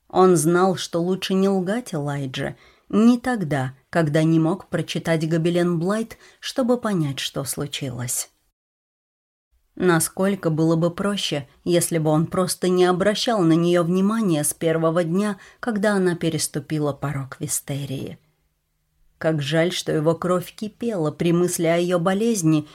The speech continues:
и что ему хотелось разорвать все гобелены,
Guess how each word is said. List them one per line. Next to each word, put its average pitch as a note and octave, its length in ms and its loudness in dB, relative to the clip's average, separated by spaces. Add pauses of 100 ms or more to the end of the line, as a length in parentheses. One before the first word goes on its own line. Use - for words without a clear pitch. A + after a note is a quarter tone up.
(160)
и - 80 -4
что - 180 -2
ему D#3+ 240 4
хотелось E3+ 600 0 (200)
разорвать F3+ 680 0
все - 340 -4
гобелены, E3+ 720 2